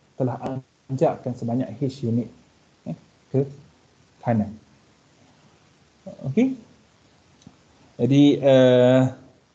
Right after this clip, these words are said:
gitu. Kemudian, eh, untuk E sama dengan satu sebenarnya, dia dah tunjukkan di atas lah, kan. Jadi kalau awak nak baca,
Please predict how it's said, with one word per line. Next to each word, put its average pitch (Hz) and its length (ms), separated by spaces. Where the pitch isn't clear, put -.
gitu. 147 480
Kemudian, 165 880
eh, 127 720
untuk 160 400
E 202 160
sama 151 240
dengan 147 80
satu 156 320
sebenarnya, 170 480
dia 135 80
dah 135 240
tunjukkan 139 480
di 127 160
atas 131 320
lah, 135 240
kan. 123 240
Jadi 117 160
kalau 120 240
awak 120 240
nak 120 240
baca, 165 480